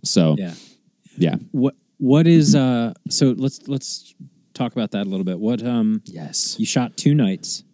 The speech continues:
Speaker 1: Yes.
Speaker 2: Yeah.
Speaker 1: Mm-hmm.
Speaker 2: And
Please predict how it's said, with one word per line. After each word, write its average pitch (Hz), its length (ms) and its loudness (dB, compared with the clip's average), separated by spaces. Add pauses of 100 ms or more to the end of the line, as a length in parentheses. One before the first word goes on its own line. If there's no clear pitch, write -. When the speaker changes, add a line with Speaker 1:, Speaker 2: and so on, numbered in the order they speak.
(540)
Speaker 1:
Yes. 87 180 -2
Speaker 2:
Yeah. 101 160 -2 (840)
Speaker 1:
Mm-hmm. - 20 -8
Speaker 2:
And 104 460 6